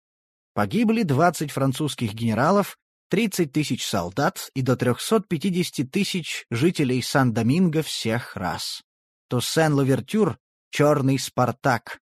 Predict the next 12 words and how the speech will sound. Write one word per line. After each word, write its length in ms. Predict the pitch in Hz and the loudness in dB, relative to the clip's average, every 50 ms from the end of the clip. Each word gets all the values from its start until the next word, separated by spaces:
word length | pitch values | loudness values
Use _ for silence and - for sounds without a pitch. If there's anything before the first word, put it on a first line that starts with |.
| _ _ _ _ _ _ | _ _ _ _ _ _
седьмого 540 | - - 131 110 123 143 139 123 120 120 117 | -4 -2 0 2 2 2 2 2 2 2 0
апреля 380 | 110 - 143 151 143 127 113 | 0 0 0 2 2 2 0
тысяча 320 | - 131 123 131 117 - 113 | -2 -4 -4 -4 -4 -4 -4
восемьсот 460 | 110 107 - 127 123 - 139 123 - | -4 -4 -2 -4 -2 -2 -4 -4 -4
третьего 400 | - 131 127 110 - 123 107 104 | -2 -2 -2 -2 -2 -4 -4 -2
года 440 | 92 127 143 160 151 135 120 92 - _ _ _ | -2 0 0 2 2 0 0 -2 -4 _ _ _
умер 380 | - 180 185 170 160 147 135 - | 0 0 2 2 2 0 0 -2
от 140 | - 127 127 | -4 -6 -4
воспаления 640 | 113 120 - - - 117 113 131 143 139 131 123 120 | -4 -6 -4 -2 -2 -2 0 0 2 2 2 2 2
легких 640 | 110 117 135 156 151 - - - 143 135 127 - - _ _ _ _ _ | 2 0 0 0 -2 -4 -6 -4 -4 -4 -4 -6 -10 _ _ _ _ _
в 320 | 110 101 120 135 131 120 | -4 0 2 2 2 2
Фор-де-Жу, 1000 | - - - - 147 151 135 110 107 110 135 131 113 113 127 170 175 143 101 101 | 0 -2 -2 0 2 2 2 0 0 0 0 0 2 2 2 2 2 2 0 -2